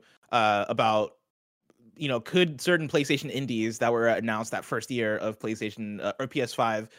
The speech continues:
showing that off, could the, could some of those games get sequels? Like, is it about that time? Could we, could we see a, uh, Kena Bridge of Spirits two or a follow-up project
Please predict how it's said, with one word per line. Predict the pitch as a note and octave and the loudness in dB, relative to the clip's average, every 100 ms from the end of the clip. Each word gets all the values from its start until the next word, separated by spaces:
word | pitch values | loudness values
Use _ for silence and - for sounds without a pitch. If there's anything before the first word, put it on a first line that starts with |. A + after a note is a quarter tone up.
| - | -18
showing | - F3 C3+ | 0 2 4
that | A#2 | 4
off, | A#2+ G#2+ A2 _ _ - | 4 4 2 _ _ 0
could | F#3+ | 0
the, | F#3 E3 - | 2 -2 0
could | F#3 D#3 - | 0 0 -4
some | - | -2
of | F3 | 6
those | E3 C#3 | 6 6
games | C#3 C3 | 0 -2
get | A#2 A#2+ - | -2 -4 -4
sequels? | - C3 C2+ G2 - | -4 -4 -4 -8 -4
Like, | A#2 | -2
is | C3 | 0
it | C#3 | 2
about | C3 A#2+ | 2 2
that | A2 | 0
time? | G#2+ G2+ G2 | 0 -6 -4
Could | C#3+ | -6
we, | C#3 C3 | -6 -8
could | - C#3+ | -6 -4
we | D3 | -2
see | C3+ D3+ C3 | -2 2 2
a, | A2+ G#2+ A2 - _ - | 2 -2 -6 -12 _ 2
uh, | C3 A#2+ A2 | 6 6 4
Kena | G2+ D3+ C#3 | 2 2 2
Bridge | B2 A#2 | 2 -2
of | |
Spirits | - A2+ G#2 | -4 -6 -6
two | - B2+ A2+ | -4 -2 2
or | G3 F3+ | 4 4
a | D3 | 2
follow-up | C#3+ C3 C3 A#2+ - | 2 2 2 2 0
project | A#2+ A2 A2+ G#2 | -2 -2 -4 -6